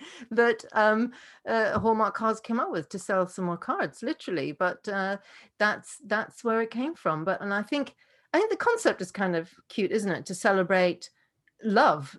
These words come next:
uh, uh, you know, or, or celebrating somebody that you, you are in love with. But the, the actual experience is a bit different, isn't it, Sarah?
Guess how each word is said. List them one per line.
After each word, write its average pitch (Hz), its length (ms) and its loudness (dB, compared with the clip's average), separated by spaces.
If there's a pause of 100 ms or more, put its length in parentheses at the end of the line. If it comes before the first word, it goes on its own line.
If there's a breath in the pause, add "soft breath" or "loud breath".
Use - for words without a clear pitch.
uh, - 220 -8
uh, 170 360 2
you 190 160 -2
know, 156 220 0
or, 165 440 -4
or 180 180 -4
celebrating 165 580 -2
somebody 160 460 -2
that 160 320 -4
you, 156 320 -4
you 160 340 -4
are 156 160 -2
in 156 140 -4
love 147 200 -2
with. 180 520 -2
But 190 240 2 (480 loud breath)
the, 214 440 -2 (120)
the 226 240 2
actual 262 300 2
experience 202 720 2 (100)
is 202 380 6
a 190 40 2
bit 185 140 0
different, 185 340 0
isn't 196 220 0
it, 180 180 0
Sarah? 170 440 2